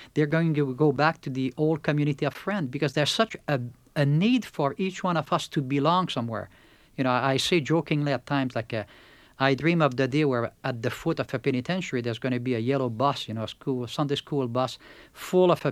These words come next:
people from a church saying, "Hi, Joe, welcome back, you know. You're going to have to do your part, but as far as we're concerned, we're gonna offer you a lot of friendship, we're gonna support you."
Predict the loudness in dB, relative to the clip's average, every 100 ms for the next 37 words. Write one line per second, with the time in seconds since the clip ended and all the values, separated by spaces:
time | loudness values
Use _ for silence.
0 | 0 -2 0 -2 0 -2 -2 0 0 0
1 | 0 0 0 -4 -2 4 6 6 4 4
2 | 6 4 4 0 2 2 0 0 -2 -2
3 | -8 -20 -20 -8 0 2 4 4 4 2
4 | 2 0 2 2 0 2 2 2 0 0
5 | 0 0 2 2 2 -4 0 0 0 -2
6 | -2 -2 0 0 0 -2 -2 0 0 0
7 | -2 -4 -2 -4 -4 -4 -6 -6 -10 -6
8 | -2 -2 -4 -10